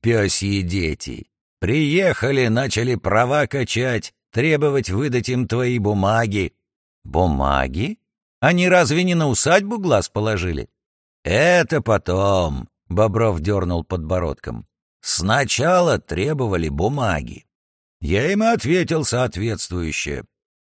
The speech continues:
А этот гад как ударил меня. Хорошо, хоть Мария Алексеевна спасла. Убить хотели, сволочи». «Ничего, и тебя вылечим, дружище.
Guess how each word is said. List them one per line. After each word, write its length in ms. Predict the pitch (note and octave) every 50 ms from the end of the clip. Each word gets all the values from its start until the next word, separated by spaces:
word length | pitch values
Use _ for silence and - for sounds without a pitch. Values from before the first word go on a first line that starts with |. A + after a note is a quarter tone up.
| _
А 160 | - G#2 C#3+ E3
этот 480 | E3 D3 - D3 C#3 G2+ D2+ D2 C2+
гад 300 | C2+ - D3 C3 - -
как 240 | - C3+ C3 - -
ударил 560 | B2+ G#2 F2+ E2+ B2+ D#3 C#3+ A#2 A2+ G#2 F#2+
меня. 380 | F#2+ F#2+ F2+ E2+ D#2+ D2+ C#2 - _ _ _ _ _ _ _ _ _
Хорошо, 560 | - - F2+ G#2 C#3 D3+ C3+ - E3+ E3+ D#3
хоть 200 | - D3+ C#3 G#2+
Мария 400 | A2+ C3+ D3 D3 C#3 C#3+ D3+ D3+
Алексеевна 640 | D3 D3 C3 - - - G#2+ B2 C3 B2+ A#2+ A2 G2
спасла. 580 | - - G#2 G2 - - F2 E2+ D#2 C#2 - _ _ _ _ _ -
Убить 460 | - D3+ D#3+ C#3 D#3 A3 F#3+ - -
хотели, 480 | - - G#2+ F#2+ - F#2 E2+ D2+ D2+ D2
сволочи». 760 | - - A2 A#2+ A#2 G2+ E2+ D#2 C#2+ - - - A#1 - - _ _ _ _ _ _ _ _ _ _ -
«Ничего, 520 | E3+ F#3+ - - - C3 A2 F#2 - - _ _ _ _ _ _
и 180 | - D#3+ F#3+ F3
тебя 460 | - F3+ F#3 D#3 C#3+ C#3 D#3 E3+ E3
вылечим, 500 | D#3 E3 D#3+ D3 C#3 A2+ - C3 A#2 A#2+
дружище. 580 | A#2 B2 A#2+ G#2 F#2+ F#2+ E2 - - - -